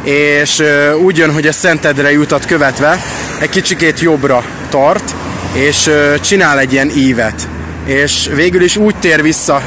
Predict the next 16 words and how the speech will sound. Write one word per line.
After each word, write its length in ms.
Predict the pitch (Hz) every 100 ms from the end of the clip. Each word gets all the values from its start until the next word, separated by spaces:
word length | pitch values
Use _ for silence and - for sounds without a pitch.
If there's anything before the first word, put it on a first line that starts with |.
| 143
ide 200 | 156 143
a, 240 | 127 123 - - - - -
a 200 | 127 123
Battyányi 520 | 143 139 147 127 131
utcához. 760 | 131 - 139 120 135 165 - - - - -
Ugye 260 | 139 143 147
gyakorlatilag 640 | 160 - 147 139 151 135
ez 100 | 139
a 60 |
Battyányi 480 | 139 143 - 135 127
utca, 280 | 135 - 143
lejjebb 360 | 131 127 117 117
lesz 260 | 117 -
a 40 | 135
Szentendrei 680 | - 127 135 123 120 117
út. 300 | 127 160 -